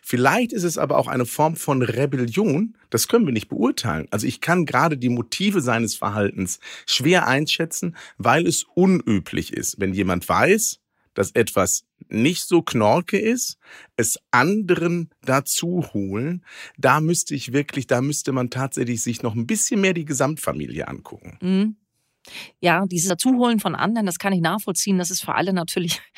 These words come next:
Speaker 2: <laughs> für alle nat-,
Speaker 1: Also gerade auch jetzt
Speaker 2: vor allem
Speaker 1: neue Nachbarn,
Speaker 2: neue
Speaker 1: weißt du?
Speaker 2: Nachbarn, ja, ja, klar. Das verstehe ich natürlich. Ich verstehe das ja, was, was Marlene sagt. Auf der anderen Seite, und, und wenn das mein Mann wäre, der plötzlich anfangen würde, äh, Plastikschüsseln mit, äh, Steinen zu bekleben,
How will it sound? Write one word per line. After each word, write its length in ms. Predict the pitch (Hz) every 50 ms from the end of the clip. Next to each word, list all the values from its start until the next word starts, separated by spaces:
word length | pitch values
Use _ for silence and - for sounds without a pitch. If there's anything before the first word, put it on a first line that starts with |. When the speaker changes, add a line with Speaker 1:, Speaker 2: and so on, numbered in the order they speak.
| -
Speaker 2:
<laughs> 220 | - - - _ _
für 140 | - - -
alle 200 | - 175 202 190
nat-, 200 | 185 - - - 175 170 - - - 175 - - - - 139
Speaker 1:
Also 160 | 143 135 151
gerade 200 | - - 139 135
auch 100 | 107 -
jetzt 120 | 131 -
Speaker 2:
vor 80 | - -
allem 80 | - 123
Speaker 1:
neue 260 | 131 190 226 196 101
Nachbarn, 460 | 87 76 - - - - - - 180
Speaker 2:
neue 200 | 190 196 196 190
Speaker 1:
weißt 80 | 180 170
du? 40 |
Speaker 2:
Nachbarn, 400 | 175 170 - - 160 143 131 143
ja, 120 | 143 139 147
ja, 280 | 165 156 147 202 208 - - _
klar. 240 | - 160 143 156 160 -
Das 160 | - 165 160
verstehe 340 | - - 175 - 214 202 202
ich 80 | 202
natürlich. 440 | 196 160 - - - 175 160 147 -
Ich 80 | - -
verstehe 260 | - 165 - - 180
das 180 | 185 185 - -
ja, 180 | 139 110 110 - - - - -
was, 180 | - 139 - -
was 140 | - 151 147
Marlene 380 | 151 143 131 139 143 139 139
sagt. 300 | 123 139 131 123 - _
Auf 100 | - 143
der 120 | - - -
anderen 240 | 254 311 381 403 254
Seite, 320 | 156 - - - - - - - - - - -
und, 180 | _ 185 180 175
und 140 | - 185 165
wenn 180 | - 190 226 233
das 160 | 226 - -
mein 280 | 196 160 226 294 330 349
Mann 200 | 240 147 151 135
wäre, 220 | 135 131 143 170
der 220 | 175 165 160 156 123
plötzlich 340 | - 185 196 - 185 - -
anfangen 460 | 147 214 220 - 220 202 202 202 175
würde, 380 | 180 196 208 220 202 151 92 -
äh, 340 | - 170 170 170 170 170 170
Plastikschüsseln 760 | - - 190 226 - - 202 - - 202 - 208 190 185
mit, 200 | 180 170 175 -
äh, 500 | - - 165 165 143 95 - - - - -
Steinen 420 | - - 220 233 285 277 202 170
zu 140 | 170 - 165
bekleben, 580 | - - - - 156 151 151 175 220 196 208